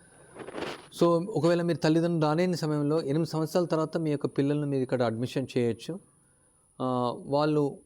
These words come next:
స్నానం చేసుకొని, వాళ్ళ బట్టలు వాళ్ళు రుద్దుకొని, వాళ్ళ జాగ్రత్త వాళ్ళు పడేటట్టు ఉంటే వాళ్ళని తీసుకోవచ్చు. ఇప్పుడు తీసుకుంటూ ఉన్నాం. So, ముఖ్యంగా వాళ్ళకి ఇక్కడ, ఆ, తెలుగు నేర్పించబడుతుంది. తెలుగు రాయడం, తెలుగు చదవడం,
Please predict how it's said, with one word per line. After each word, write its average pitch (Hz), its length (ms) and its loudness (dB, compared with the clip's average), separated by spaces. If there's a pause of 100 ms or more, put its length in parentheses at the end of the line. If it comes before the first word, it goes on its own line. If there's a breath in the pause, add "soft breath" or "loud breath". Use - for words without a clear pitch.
(120)
స్నానం 135 380 0
చేసుకొని, 127 420 -2
వాళ్ళ 123 180 2
బట్టలు 117 280 0
వాళ్ళు 117 240 -2
రుద్దుకొని, 117 520 -2
వాళ్ళ 123 300 0 (300)
జాగ్రత్త 120 320 -2
వాళ్ళు 120 160 -4
పడేటట్టు 113 460 -6
ఉంటే 127 380 -6
వాళ్ళని 110 260 -6
తీసుకోవచ్చు. 113 560 -4
ఇప్పుడు 127 240 -8 (220)
తీసుకుంటూ 113 460 -6
ఉన్నాం. 127 260 -6 (680 soft breath)
So, 143 60 0
ముఖ్యంగా 170 360 -2
వాళ్ళకి 156 280 0
ఇక్కడ, 135 440 0 (280)
ఆ, 120 40 -6
తెలుగు 165 320 0
నేర్పించబడుతుంది. 143 800 0
తెలుగు 131 320 0
రాయడం, 123 400 -2
తెలుగు 123 280 -2
చదవడం, 117 540 -2